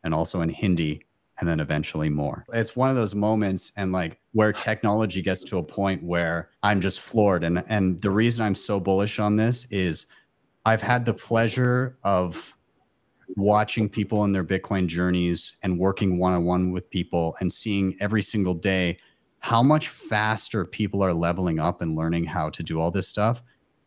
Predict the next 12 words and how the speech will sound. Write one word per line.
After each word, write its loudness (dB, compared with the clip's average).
And 4
now 4
I 4
get 0
to -2
see -2
it -2
on 2
a 2
global 0
level 2
in 0